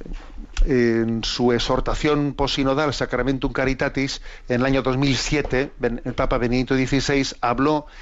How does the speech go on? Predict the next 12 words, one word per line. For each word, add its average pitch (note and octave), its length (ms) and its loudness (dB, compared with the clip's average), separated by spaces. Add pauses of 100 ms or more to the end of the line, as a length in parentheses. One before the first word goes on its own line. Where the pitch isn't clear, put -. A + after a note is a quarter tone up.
(280)
de C3 100 0
que C3+ 100 -2
existen D#3+ 460 0 (200)
unos G#3+ 320 2
principios D3 580 0
que B2 140 -2
son C#3+ 320 0
no C3+ 200 2
negociables, A2+ 800 -2
¿no? D#3 140 0
Valores C#3+ 360 2
fundamentales, A2+ 960 -4